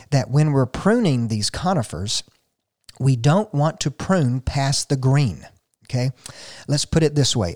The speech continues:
A pine tree, you know, if you're living here in the Southeast, a pine tree is pretty <laughs> common.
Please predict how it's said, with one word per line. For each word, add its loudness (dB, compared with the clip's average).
A 0
pine 2
tree, -6
you 0
know, -2
if -2
you're 2
living 6
here 6
in 4
the 2
Southeast, 0
a 2
pine 0
tree 0
is -2
pretty -4
<laughs> -
common. -2